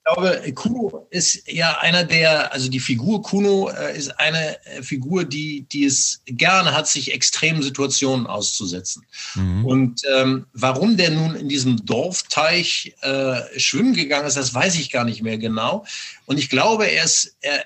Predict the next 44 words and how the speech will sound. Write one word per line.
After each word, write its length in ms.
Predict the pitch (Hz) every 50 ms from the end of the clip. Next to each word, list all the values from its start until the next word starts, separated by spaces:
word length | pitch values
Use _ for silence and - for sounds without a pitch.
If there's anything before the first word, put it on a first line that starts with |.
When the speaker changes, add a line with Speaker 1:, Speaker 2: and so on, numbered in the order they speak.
| - _
Speaker 1:
ähm, 520 | 147 147 151 151 151 147 147 139 131 131 - _ _ -
wollte 340 | 120 131 175 190 - 185
nur 200 | 175 165 160 -
tauchen, 480 | - - - 208 226 240 - - 156 131
wenn 120 | 123 127
ich 140 | 127 117 -
mich 320 | 120 120 117 - - - _ _ 123
richtig 440 | 113 135 131 - - 131 120 - -
erinnere. 600 | 120 110 120 120 120 127 127 123 135 156 165 165 - - - - _ _ _
Und, 340 | - 135 139 139 131 - -
äh, 360 | - - 135 139 139 139 131 127
hat 180 | 135 165 -
dann, 420 | - 160 156 160 160 156 147 - - - - - _
äh, 300 | - - - - 160 - - - -
so 200 | - 123 147 175
rumgestrampelt, 800 | 160 175 196 220 196 170 139 - - 135 143 151 156 147 160 147
dass 240 | 156 143 135 - -
Arce 320 | 143 180 175 - - 165
dachte, 300 | 147 156 151 - - 147
er 160 | 151 151 147
ertrinkt. 500 | 147 139 - - - 185 202 202 196 - 135 135 - _
Vielleicht 580 | - - 151 147 160 170 185 165 - - 123
war 220 | 143 170 208 220 220
ich 160 | 185 - 180
aber 160 | 170 160 160
auch 120 | 151 151
am 120 | 143 151 156
Ertrinken, 320 | 151 151 - - 165 156
das 180 | 151 120 - 180
weiß 280 | 139 160 190 - -
ich 100 | - 196
nicht. 140 | - 262 - - - - _ -
Speaker 2:
<laughs> 180 | 147 - _ _ - - - _ -
Speaker 1:
Man 140 | 139 151 -
kann, 380 | - 180 190 196 190 175 - -
ich 160 | - 147 -
kann 200 | - 175 185 180
nur 120 | 185 185
die, 240 | 165 170 175 170 -
äh, 380 | - 151 156 151 156 160 139 - - _
Zuhörer 440 | - - 220 214 180 185 185 156 160
und 100 | 143 135
Zuschauer 460 | - 185 170 165 156 147 147 143 127
bitten, 420 | 156 160 - 170 160 156 156 147